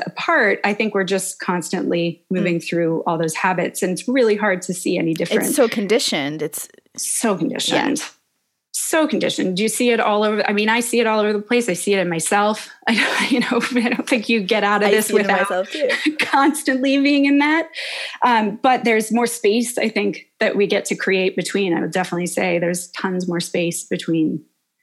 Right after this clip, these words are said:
Speaker 1: uh, intent and impact, um, <laughs> like,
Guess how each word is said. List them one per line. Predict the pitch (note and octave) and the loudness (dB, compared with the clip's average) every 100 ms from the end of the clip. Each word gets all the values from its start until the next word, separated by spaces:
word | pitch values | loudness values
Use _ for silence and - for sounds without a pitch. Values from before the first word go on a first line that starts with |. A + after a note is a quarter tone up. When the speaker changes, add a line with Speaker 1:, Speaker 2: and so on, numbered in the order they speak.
| _ _ - | _ _ -4
Speaker 1:
uh, | F3+ D#3+ - | -2 -2 -2
intent | G3 F3+ - F3+ E3+ | -2 -2 -4 -4 -2
and | E3 F#3 | 0 0
impact, | F3 D#3 E3 E3+ - - A3+ - | -2 -2 -2 -2 -6 -8 -6 -2
um, | F#3+ E3+ F3 G3 - B3 - | 0 0 0 -2 -4 -4 -2
<laughs> | B3+ - C#4 - | 0 0 0 0
like, | A3+ - | -2 -4